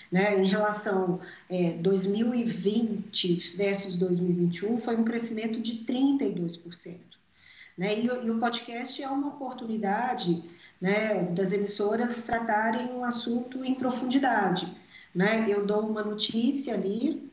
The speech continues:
em um minuto e depois eu faço um podcast de quinze minutos. É, e outro dia eu até ouvi uma jornalista de destaque aí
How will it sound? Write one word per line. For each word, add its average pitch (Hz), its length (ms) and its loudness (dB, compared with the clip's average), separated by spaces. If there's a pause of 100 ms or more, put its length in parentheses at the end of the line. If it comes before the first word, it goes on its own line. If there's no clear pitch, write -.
em 185 100 0
um 196 180 4
minuto 196 640 0
e 277 100 2
depois 226 500 -2
eu 277 180 -4
faço 220 340 -4
um 180 120 0
podcast 180 680 0
de 180 140 0
quinze 180 400 2
minutos. - 640 -2 (680)
É, 190 520 2
e 214 140 -2
outro 233 260 0
dia 254 180 -2
eu 277 40 0
até 269 240 -2
ouvi 254 220 -2
uma 277 200 6
jornalista 220 760 -2
de 175 100 0
destaque 190 640 -2
aí 180 340 2